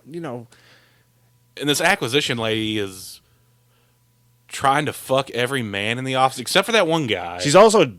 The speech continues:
Speaker 1: trying to mentally dominate every man in the building. And there is one female supporting cast character.
Speaker 2: They never f-,
Speaker 1: I
Speaker 2: even interact.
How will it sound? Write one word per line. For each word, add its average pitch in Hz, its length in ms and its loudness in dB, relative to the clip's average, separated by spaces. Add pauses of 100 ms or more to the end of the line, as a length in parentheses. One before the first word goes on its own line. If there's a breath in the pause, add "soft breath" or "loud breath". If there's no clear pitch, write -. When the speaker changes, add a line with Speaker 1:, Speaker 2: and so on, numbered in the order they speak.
Speaker 1:
trying 156 320 2
to 147 100 -4
mentally 131 640 -2 (100)
dominate 95 800 -2 (180)
every 117 420 0
man 104 460 -4
in 104 140 -8
the 98 60 -8
building. 113 500 -2 (340 loud breath)
And 147 120 -2
there 156 140 4
is 214 180 6
one 180 500 0
female 175 680 -4
supporting 160 500 -2
cast 165 680 -6 (220)
character. 170 640 -8 (280 soft breath)
Speaker 2:
They 110 120 -4
never 110 320 -4
f-, - 280 -10 (320)
Speaker 1:
I 160 100 4
Speaker 2:
even 196 120 2
interact. 110 540 -2